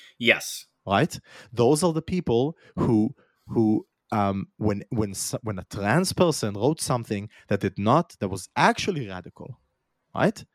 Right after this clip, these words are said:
Speaker 2: That did not conform to their conceptions of how a science fiction story about transness should be told, they crucified them, right? A-, and they crucified them with discourse.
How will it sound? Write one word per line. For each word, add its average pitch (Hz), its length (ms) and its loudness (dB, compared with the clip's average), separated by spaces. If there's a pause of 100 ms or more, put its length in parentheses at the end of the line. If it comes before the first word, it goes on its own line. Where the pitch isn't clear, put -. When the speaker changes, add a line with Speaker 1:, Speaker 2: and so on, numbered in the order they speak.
(140)
Speaker 2:
That 107 140 -4
did 104 180 -2
not 156 320 2
conform 147 520 2
to 110 120 -4
their 135 160 0
conceptions 104 720 -2 (300)
of 101 120 0
how 196 540 4 (240)
a - 60 -6
science 156 260 -2
fiction 160 300 0
story 113 500 2
about 104 280 -4
transness 120 420 -2
should - 160 -6
be 90 80 -4
told, 156 300 4 (280)
they 131 100 0
crucified 208 840 2
them, - 200 -20 (1000)
right? - 260 0 (420)
A-, 131 160 0
and 120 120 0
they 117 100 2
crucified 147 600 2
them 131 220 2 (120)
with - 220 -2
discourse. - 600 0